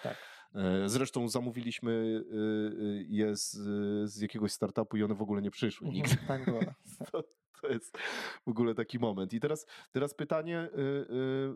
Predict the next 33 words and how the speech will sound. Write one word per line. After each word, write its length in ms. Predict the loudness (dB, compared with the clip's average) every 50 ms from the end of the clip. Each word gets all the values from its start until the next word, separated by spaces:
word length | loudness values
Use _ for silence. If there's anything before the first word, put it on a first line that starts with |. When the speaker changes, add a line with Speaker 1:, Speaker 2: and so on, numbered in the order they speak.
| -8 -6
Speaker 2:
no 140 | -4 -2 0
właśnie, 480 | 0 0 -2 0 0 0 0 0 -2 -6 -10 _ _
czy 140 | -6 -2
to 120 | 0 2 0
jest 380 | 0 -2 -4 -10 -14 -18 _
to, 240 | 0 2 2 2 2 0
że 260 | 0 -2 0 0 -2 -6 -10 -16
wtedy 560 | -18 -2 0 0 0 0 0 -2 -2 -2 -2
się 120 | -2 -4
przekonałeś, 680 | -4 -4 -4 -4 -2 -2 0 2 2 2 0 -2 -4 -6
że, 140 | -6 -4 -4
y, 100 | -4 -4 -6 -12 -12 -6 -2 0 2 2 0 -2 -4 -12 -20 _
da 160 | -2 -2 -2 0
się 120 | -2 -4
przesuwać 440 | -2 -2 -2 -2 0 -2 -2 -2 0
granice 400 | -2 -2 -2 -2 -4 -2 -2 -2
i 60 | 0
za 120 | 0 0
każdym 360 | 0 2 0 0 0 -2 0 0
razem, 280 | -2 -2 -2 -2 -2
jak 120 | -2 -2 -2
coś 180 | -6 -6 -4 -4
robiłeś, 400 | -4 0 2 2 2 2 0 -2
to 280 | -2 0 2 2 0
ją 220 | 0 -2 -2 -2 -2
przesuwałeś? 760 | -4 -4 -4 -4 -2 -2 0 0 0 0 -2 -2 -6 -8 -10 -14 -20 -20 -14 _ -2
Y, 40 | 0 0 2 2 2 2 0 0 -2 -6 -14 -20 -20 _ _ _ -4
czy, 260 | -2 -2 -2 -2 -6 -6
czy 120 | -4 -2
może 200 | -2 -2 -2 -2
coś 220 | -6 -6 -4 -2
innego 440 | 2 4 4 4 4 4 2 0 0
jeszcze, 580 | 2 2 2 0 0 -2 -6 -8 -6 -6 -6